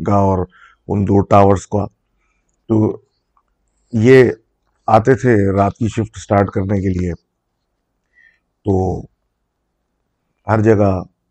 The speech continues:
سوائپ کرتے جاتے تھے اپنی ساری بلڈنگ میں اوپر نیچے اوپر نیچے کر کے، اور پھر جا کے اپنے روم میں بیٹھ جاتے، مطلب بیٹھ جاتے تھے، کیمرے لگے ہوئے ہوتے تھے، دیکھتے رہتے تھے، اور اس کے بعد پھر صبح ہوتے ہی وہ یہی کام کر کے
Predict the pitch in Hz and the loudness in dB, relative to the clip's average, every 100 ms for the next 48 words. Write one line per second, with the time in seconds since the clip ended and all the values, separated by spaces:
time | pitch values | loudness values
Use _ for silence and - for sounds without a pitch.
0 | _ 98 90 - 104 104 - 98 110 104 | _ -16 -8 0 2 2 -2 -6 -2 -2
1 | 98 95 117 110 113 110 95 - - 98 | -2 -2 -2 -2 -2 -4 -6 -8 -6 -2
2 | 98 92 95 98 101 98 90 95 90 98 | -2 -2 -2 -2 -2 -4 -4 -6 -4 -6
3 | 87 95 90 98 104 - - - _ _ | -6 -8 -8 -6 -4 -2 -2 -4 _ _
4 | _ _ _ _ _ _ _ - 104 104 | _ _ _ _ _ _ _ -4 0 2
5 | 92 92 - _ _ _ _ 117 110 101 | 0 -8 -16 _ _ _ _ 0 2 2
6 | 92 98 101 98 98 101 101 104 101 101 | 0 -4 -2 0 0 0 -2 -2 -2 -4
7 | 95 101 98 98 110 113 104 110 104 101 | -4 -4 -2 0 2 2 2 -2 -2 -2
8 | 101 101 98 98 95 92 98 90 95 - | 0 0 0 -2 -4 -6 -6 -6 -6 -2
9 | 120 117 101 90 85 _ _ _ _ _ | -2 -2 -6 -8 -12 _ _ _ _ _
10 | - 127 110 120 110 92 104 95 - - | -4 -4 -2 0 2 0 -2 -4 -6 -10
11 | - 113 110 95 90 113 101 92 95 95 | -4 2 2 2 0 -2 -2 -2 -2 0
12 | 101 101 98 101 95 90 113 | -2 0 -2 -2 -4 -4 -6